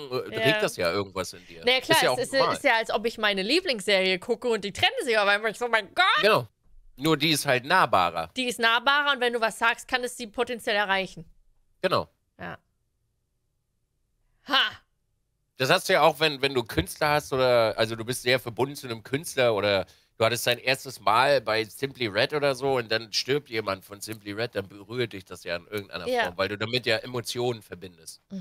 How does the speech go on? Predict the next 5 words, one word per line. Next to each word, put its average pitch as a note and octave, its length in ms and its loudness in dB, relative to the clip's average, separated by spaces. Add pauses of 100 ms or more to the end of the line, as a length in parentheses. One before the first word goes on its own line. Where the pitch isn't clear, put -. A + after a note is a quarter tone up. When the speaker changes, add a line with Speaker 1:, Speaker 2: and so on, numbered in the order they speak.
(280)
Speaker 2:
Mhm. G3 360 -16 (1400)
Stimmt. - 720 -14 (640)
Speaker 1:
Und C#3 160 2
das F3+ 200 0
Game, F#3 500 0